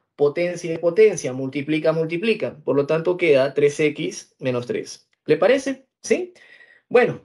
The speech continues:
entonces, si gustas aquí, podemos hacer el cálculo rápido. Tres medios a la dos x por tres medios, esto sería tres medios a la dos x más ¿quién?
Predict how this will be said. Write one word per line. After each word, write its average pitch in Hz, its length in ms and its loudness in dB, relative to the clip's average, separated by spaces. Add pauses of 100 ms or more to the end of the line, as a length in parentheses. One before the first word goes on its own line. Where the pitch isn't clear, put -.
(120)
entonces, 269 640 -4
si - 180 -8
gustas 285 360 -4
aquí, 214 240 -4
podemos 196 360 0
hacer 180 160 -2
el 170 60 -2
cálculo 170 360 2
rápido. - 460 -4 (300)
Tres 170 200 2
medios 180 380 2
a 139 60 2
la 135 80 2
dos 147 220 2
x 123 260 -2
por 123 180 -2
tres 156 200 -2
medios, 170 580 0
esto 156 240 -2
sería 156 500 2
tres 151 280 0
medios 143 580 0
a 120 80 -2
la 120 100 4
dos 139 220 2
x 151 260 0
más 127 180 -4
¿quién? - 340 -8